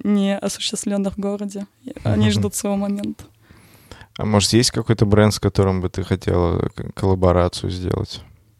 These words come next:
Speaker 1: М, что-то конкретное нет, но если будут предложения после этого подкаста, пожалуйста, welcome в директ. <laughs> Я буду только рада.
Speaker 2: А кроме запрещённой социальной сети у тебя есть где-то аккаунты ещё?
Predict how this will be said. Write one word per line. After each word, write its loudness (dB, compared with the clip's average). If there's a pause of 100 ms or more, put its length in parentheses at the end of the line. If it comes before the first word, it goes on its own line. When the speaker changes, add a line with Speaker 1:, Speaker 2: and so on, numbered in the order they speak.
(240)
Speaker 1:
М, 2
что-то 0
конкретное 4
нет, 4
но 2
если -2
будут -4
предложения 0
после -4
этого -6
подкаста, -8
пожалуйста, -8
welcome 0
в 4
директ. 2 (240)
<laughs> 4
Я 6
буду 0
только 0
рада. -6 (600)
Speaker 2:
А 2
кроме 6
запрещённой 0
социальной 2
сети -4
у 2
тебя 0
есть 2
где-то 0
аккаунты -2
ещё? -8